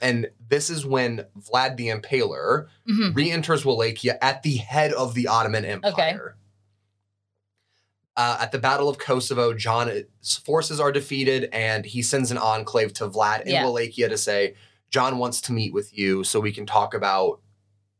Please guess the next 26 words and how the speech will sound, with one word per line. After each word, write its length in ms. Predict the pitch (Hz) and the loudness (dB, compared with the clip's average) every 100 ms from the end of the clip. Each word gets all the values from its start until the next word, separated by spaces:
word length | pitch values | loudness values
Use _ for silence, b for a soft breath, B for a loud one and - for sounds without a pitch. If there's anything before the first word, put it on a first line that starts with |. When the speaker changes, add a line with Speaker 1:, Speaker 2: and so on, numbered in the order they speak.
| _ | _
Speaker 1:
you 280 | 120 110 113 | -12 -8 -2
ascending 380 | 104 110 98 95 | 0 0 -2 -6
to 60 | - | -6
power." 300 | - - 190 | -2 0 0
Speaker 2:
Okay. 240 | 139 151 - - | -2 -4 -8 -2
Speaker 1:
Vlad 220 | 143 160 | -2 0
says 280 | - 190 139 | -2 -2 0
no 380 | 113 80 104 131 | -4 0 0 0
because 380 | 117 117 110 | -2 0 0
he's 380 | - 117 101 - _ _ _ | 0 -2 -2 -4 _ _ _
worried 300 | 120 113 110 | -2 0 2
he's 140 | 107 101 | 0 0
going 200 | 113 104 | 2 0
to 60 | |
be 200 | 98 98 - | -2 -6 -6
murdered 420 | 110 104 95 104 | 2 2 2 0
like 140 | 98 98 | 0 -2
his 100 | 101 | -2
brother 380 | 107 98 95 92 | 0 2 2 0
and 180 | 92 | -2
Speaker 2:
Yeah. 200 | 214 180 | 0 0
Speaker 1:
father 120 | 104 82 | -2 -6
were, 300 | 80 107 117 B B B B - | -2 -2 -2 B B B B -2
and 640 | 117 117 113 110 110 107 - _ _ _ _ _ | 0 0 0 0 -2 -6 -12 _ _ _ _ _
he 260 | - 135 | -10 0
leaves. 600 | 117 101 58 78 - - | 2 2 -2 -6 -4 -4